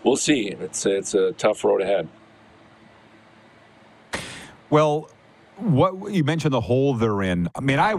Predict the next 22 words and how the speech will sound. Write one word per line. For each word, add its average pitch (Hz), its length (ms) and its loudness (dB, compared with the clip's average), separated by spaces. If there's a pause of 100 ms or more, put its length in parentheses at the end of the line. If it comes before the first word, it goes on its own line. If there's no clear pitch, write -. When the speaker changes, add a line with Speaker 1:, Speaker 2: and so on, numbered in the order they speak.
(160)
Speaker 2:
give 156 300 0
them 139 160 0
until 131 240 0
December 117 460 0
first 127 420 -2
with 113 140 -2
a 110 40 2
new 107 220 0
head 101 240 -2
coach, 113 460 -2
but 123 180 0
they're 120 160 0
not 139 400 0
really 123 560 0
out 131 200 2
of 104 120 -4
it. 80 140 -8
I'm - 60 -6
talking 170 180 2
about 131 120 -2
the 107 80 -8
Flames. 107 440 -4